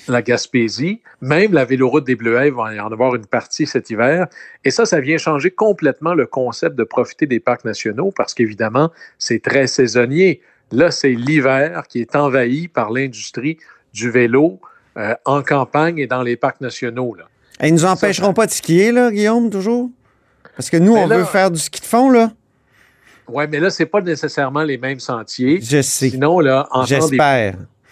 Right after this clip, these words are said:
Speaker 1: Entend-, <laughs> entendez-vous. Mais, et ce qui est fascinant, c'est que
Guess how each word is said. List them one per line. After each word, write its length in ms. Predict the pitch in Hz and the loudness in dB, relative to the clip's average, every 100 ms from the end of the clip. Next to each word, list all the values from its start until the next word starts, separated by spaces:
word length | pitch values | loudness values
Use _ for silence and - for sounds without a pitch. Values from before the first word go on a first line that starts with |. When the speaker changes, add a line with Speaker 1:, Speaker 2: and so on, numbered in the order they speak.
| - | -12
Speaker 1:
Entend-, 320 | 113 120 147 139 - | -6 -2 0 0 -4
<laughs> 180 | - - | -16 -2
entendez-vous. 720 | 151 135 165 160 127 117 165 233 - - - - | -2 2 2 2 0 2 0 0 -6 -20 -20 -14
Mais, 240 | 131 156 208 | 0 0 2
et 60 | 127 | -2
ce 140 | - | 0
qui 80 | 147 | -2
est 20 | |
fascinant, 640 | 139 180 - 139 185 233 | 0 -2 -2 -2 0 -2
c'est 240 | 208 - 123 | -6 -2 -2
que 420 | - 151 170 180 | 2 2 2 0